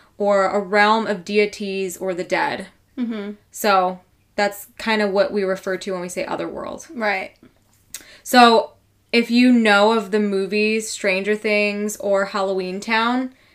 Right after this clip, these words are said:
Speaker 1: it's kind of like that.
Speaker 2: For spirit.
Speaker 1: Yeah.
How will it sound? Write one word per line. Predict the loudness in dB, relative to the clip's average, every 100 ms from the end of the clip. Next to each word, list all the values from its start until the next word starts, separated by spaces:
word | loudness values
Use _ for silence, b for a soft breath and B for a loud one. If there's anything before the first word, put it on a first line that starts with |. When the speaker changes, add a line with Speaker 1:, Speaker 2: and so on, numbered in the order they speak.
| b
Speaker 1:
it's | -6 -6
kind | -8 -2 0 0
of | -2
like | 0 0 0 -2 -20 _ _
that. | -18 -6 -4 -4 -10 -20 -20 _
Speaker 2:
For | -4
spirit. | -4 -4 -4 -4 -6 -4
Speaker 1:
Yeah. | -2 -2